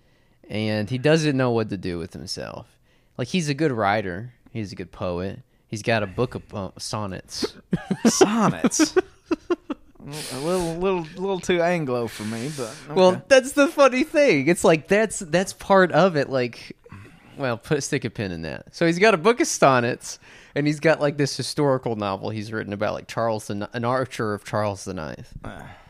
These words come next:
Speaker 1: And, um, and he's, like, hanging out, like, in all the places where he sees writers hanging out with, and he gets in with this, like, group
Speaker 2: Co-, coffee shops.
Speaker 1: Coffee
Speaker 2: Hipster co-,
Speaker 1: shops.
Speaker 2: hipster coffee
Speaker 1: Hipster
Speaker 2: shop.
Speaker 1: coffee shops,
Speaker 2: Yeah.
Speaker 1: cafes.
Speaker 2: Yeah.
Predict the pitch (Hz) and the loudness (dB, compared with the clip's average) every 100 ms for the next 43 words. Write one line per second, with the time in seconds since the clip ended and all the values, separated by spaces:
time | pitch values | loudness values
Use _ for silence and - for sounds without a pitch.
0 | - - - 139 143 143 139 117 107 98 | -20 -18 -6 -2 0 2 2 4 2 -2
1 | 98 - - - - 151 151 175 165 170 | -8 -18 -20 -10 -2 0 0 -2 -2 0
2 | 147 135 - _ - - - 196 247 220 | 0 -2 -10 _ -20 -14 -2 0 2 4
3 | 165 165 147 131 127 123 139 135 - 127 | 4 4 2 0 2 2 2 0 0 0
4 | - 120 123 123 - 123 110 107 107 107 | 0 -2 0 -2 -2 -6 -4 -2 -2 -4
5 | 104 107 98 90 87 92 - - 85 - | -6 -6 -6 -6 -6 -8 -10 -8 -6 -4
6 | 123 135 196 - 180 165 143 127 131 120 | -6 0 -2 2 2 4 2 0 -2 -2
7 | 120 104 101 117 131 127 - - - 139 | -2 -4 -4 0 2 2 -2 -8 -2 0
8 | 123 131 - 139 120 - - 160 170 151 | 0 -6 -4 -2 -2 -6 -2 2 4 2
9 | 143 151 120 190 - - 151 170 160 196 | 4 6 6 6 4 -4 2 4 6 6
10 | 220 165 233 - 170 156 131 117 110 92 | 6 4 4 6 6 6 4 -4 -2 -4
11 | - 160 147 - 120 92 92 - 113 92 | -2 2 2 2 -2 -2 -8 -10 -12 -10